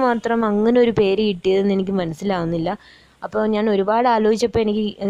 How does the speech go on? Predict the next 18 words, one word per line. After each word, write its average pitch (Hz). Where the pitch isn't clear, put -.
കിട്ടിയ 208
ഒരു 208
ആൻസർ 202
എനിക്ക് 202
തോന്നുന്നത് 196
സിനിമയിലൊക്കെ 247
നമ്മൾ 220
സാധാരണ 208
ഇത്തരം 214
ക്യാരക്ടേഴ്സിന് 196
തലയിൽ 190
ചെമ്പരത്തി 190
വെച്ചിട്ട് 185
അവർ 180
ഒരു, 180
ഏഹ്, 180
അങ്ങനത്തെ 208
ഒരു, 220